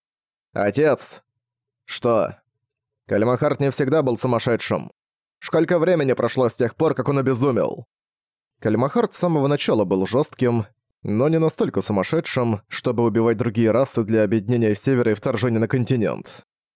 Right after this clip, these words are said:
Когда-то он следовал закону сильного и уважал сильнейших воинов. Тех, кто унаследовал место вождя, победив предыдущего. Он был жестоким, но в то же время умел сдерживаться,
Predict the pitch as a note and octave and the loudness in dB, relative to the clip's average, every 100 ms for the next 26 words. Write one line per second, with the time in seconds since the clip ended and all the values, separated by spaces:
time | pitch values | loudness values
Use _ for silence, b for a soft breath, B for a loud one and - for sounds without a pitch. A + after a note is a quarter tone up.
0 | _ _ _ - G2+ F#2 C#3 C#3 B2 - | _ _ _ -4 -4 0 0 2 0 0
1 | B2 C3 A2+ G#2 G2+ C3+ C3 - F3 E3 | -2 0 0 0 -2 0 -2 0 0 2
2 | C3 A#2+ A2+ - _ _ - G#2 A2+ G#2+ | 2 2 2 -2 _ _ -2 2 2 2
3 | A#2+ G3+ D3 B2+ A#2+ C#3+ B2 A#2 A#2 C3+ | 2 0 0 -2 0 0 0 -2 0 2
4 | A2 D#2 - - - _ _ _ _ _ | 2 -2 -10 -20 -20 _ _ _ _ _
5 | _ - B2+ - F3+ E3 D#3 A2+ B2 A#2 | _ 0 0 0 0 0 0 0 0 2
6 | A2+ A2 - G#2 G2+ - G#2 C3+ - _ | 2 0 -2 -2 -2 0 0 0 -2 _
7 | - B2+ G#2+ B2+ - A#2+ G#2+ G#2+ - - | -4 -2 0 0 -2 -4 -2 -2 -4 -2
8 | E2+ G1+ G1+ - _ _ _ _ _ _ | -2 -2 -6 -14 _ _ _ _ _ _
9 | - G#2+ C#3+ A#2 B2+ G#2+ G#2 - D#3+ C#3+ | -2 0 0 0 0 0 -4 -2 -2 0
10 | B2+ A2+ _ _ _ - A3 - D#3 B2 | -2 -2 _ _ _ -4 -2 -2 -2 0
11 | E3+ F#3 B2 B2+ A2 G2 D3+ F3 A#2 A2 | 2 2 2 2 0 0 -2 0 0 -2
12 | - A2+ A2 G2 | -2 0 0 0